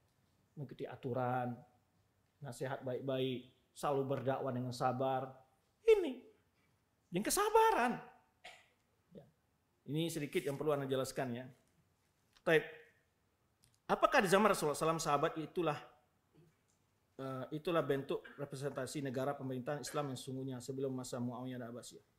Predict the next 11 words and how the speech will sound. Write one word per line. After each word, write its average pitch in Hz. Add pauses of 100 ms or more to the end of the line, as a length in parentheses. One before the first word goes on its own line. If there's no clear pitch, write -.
(920)
Rasulullah 349
sallallahu 196
alaihi 170
wasallam 151 (100)
memuji. 240 (1400)
Khilafatun 269
nubuwwah 269
salasuna 240
sanalah 175
hadis 180
Safina, 180